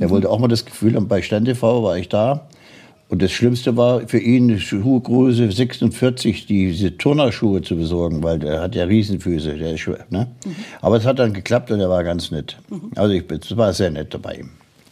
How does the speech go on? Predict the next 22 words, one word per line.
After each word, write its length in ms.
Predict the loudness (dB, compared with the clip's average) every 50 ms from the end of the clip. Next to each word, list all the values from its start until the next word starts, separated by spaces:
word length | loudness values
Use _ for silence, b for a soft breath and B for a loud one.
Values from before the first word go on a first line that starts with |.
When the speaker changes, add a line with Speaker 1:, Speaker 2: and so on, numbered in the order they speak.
| _ _ B B B B B B B B B B B B B B B B B
Speaker 2:
Jetzt 400 | -2 0 0 -2 -6 -12 -10 -8 -6 -4 0
haben 160 | 2 2 4
wir 80 | 4 4
hier 200 | 4 4 2 2
auch 60 | 0
noch 160 | -2 -2 -4
ein 220 | -4 -4 -4 -2 0
Bild 340 | 0 0 0 0 -2 -4
dabei, 640 | -6 -4 -4 -2 -2 -2 0 2 2 2 0 0 -4 -6
da 240 | -4 -2 -2 -2 0
sieht 200 | 0 0 -2 0
man 280 | 0 -2 0 0 0 -2
Sie, 340 | -2 -2 -2 0 0 -2 -2
wie 80 | -4 -4
Sie 120 | -2 -2
ein 220 | 0 0 -2 -2 -2
Hochzeitspaar 1120 | -2 -4 -4 -6 -12 -10 -6 -6 -6 -6 -8 -12 -14 -12 -10 -6 -4 -4 -4 -2 -4 -4 -4
durch 280 | -2 -2 -2 -2 -2
die 100 | -4 -4 -2
Luft 320 | -2 -2 -2 -6 -14 -14
kutschieren 640 | -10 -6 -6 -6 -2 0 2 2 2 2 0 -4 -10
quasi. 600 | -10 -10 -8 -8 -6 -6 -4 0 2 4 4